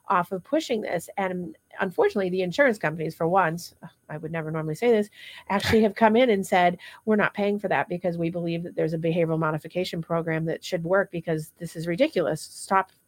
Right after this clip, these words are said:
putting your hand in your mouth with crap." So <laughs> who knows how long that will change, because some lobbyists will make sure that the insurance companies get on board and pay for it. But it's a, it's the same kind of concept. So I am not big pharma. I am not about doing that. We all have the ability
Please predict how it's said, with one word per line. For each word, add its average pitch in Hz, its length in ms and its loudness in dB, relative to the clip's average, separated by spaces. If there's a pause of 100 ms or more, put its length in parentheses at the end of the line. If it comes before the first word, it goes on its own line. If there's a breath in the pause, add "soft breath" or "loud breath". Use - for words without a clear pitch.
(160)
putting 202 240 0
your 185 80 -2
hand 180 240 0
in 180 80 0
your 175 80 -2
mouth 160 220 -2
with 208 100 -10
crap." - 320 4 (380 loud breath)
So 247 440 10 (220 loud breath)
<laughs> - 240 -20
who 285 140 4
knows 254 200 10
how 233 140 6
long 208 200 6
that 208 120 6
will 202 80 0
change, 185 240 0
because 180 260 -4
some 196 160 -4
lobbyists 175 440 -4
will 175 80 -6
make 175 160 -8
sure 175 180 -4
that 170 80 -6
the 170 100 -8
insurance 170 320 -2
companies 165 360 -6
get 165 120 -2
on 156 120 0
board 196 180 2
and 180 100 -4
pay 226 140 2
for 202 240 2
it. 196 80 -2
But 180 240 2 (160)
it's 214 220 -2
a, 226 160 2 (100)
it's 202 200 -2
the 196 120 -8
same 202 340 0
kind 185 280 -4
of 165 120 -4
concept. 247 520 -2
So 180 280 4 (440 loud breath)
I 208 80 2
am 196 400 0
not 196 280 2
big 240 200 0
pharma. 165 480 -2
I 185 140 -4
am 175 220 -4
not 180 220 -2
about 185 400 0
doing 160 260 -4
that. 170 280 -4
We 196 240 -2
all 196 200 6
have 254 200 -2
the 277 100 0
ability 175 560 0